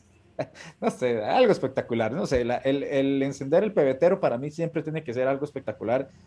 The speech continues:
y eso es algo que, y por algo lo dejan de último, es el último acto de toda la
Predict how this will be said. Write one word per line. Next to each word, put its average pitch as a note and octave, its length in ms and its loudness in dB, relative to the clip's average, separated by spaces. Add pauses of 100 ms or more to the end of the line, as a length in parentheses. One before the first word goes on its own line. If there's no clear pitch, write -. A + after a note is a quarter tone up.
(160)
y C#3+ 220 4
eso E3 220 4
es F3 120 0
algo D#3+ 300 0
que, - 240 -2
y C3+ 60 -2
por A2+ 180 -2
algo A#2+ 160 0
lo D3+ 100 4
dejan C#3 220 2
de A2+ 80 -2
último, B2+ 300 -2
es G#2+ 100 -6
el C#3 80 0
último C3+ 400 0
acto B2+ 260 -2
de B2+ 100 2
toda A#2+ 280 0
la A#2 240 0